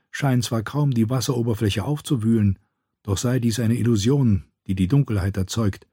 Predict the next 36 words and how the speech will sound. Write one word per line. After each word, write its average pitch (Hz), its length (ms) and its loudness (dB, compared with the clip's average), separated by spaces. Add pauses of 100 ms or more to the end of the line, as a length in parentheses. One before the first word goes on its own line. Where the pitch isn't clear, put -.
(360)
denn 98 80 0
sie 104 100 2
führen 151 400 4
ihre 120 240 2
Duelle 123 360 2
stets 120 280 -4
bei 113 140 -2
Nacht 131 340 -2
durch. 80 300 -14 (720)
Der 120 80 -2
Kapitän 147 420 2
beteuert 147 480 2
allerdings, 135 460 2
er 120 160 -2
habe 123 160 0
nie 135 160 2
zuvor 131 400 -2
solche 131 400 -2
Anmut 117 400 2
und 104 100 2
solches 104 460 -2
Geschick 117 340 -4
gesehen. 85 460 -12 (2500)
Keine 135 340 4
Erörterung 135 800 0
von 110 240 2
Bravos 110 640 0
wäre 101 240 2
vollständig 117 840 -2
ohne 117 280 2
eine 107 220 0
Erwähnung 101 600 2
der 90 140 -2
Männer 101 420 2
ohne 98 300 2
Gesicht. 90 640 -4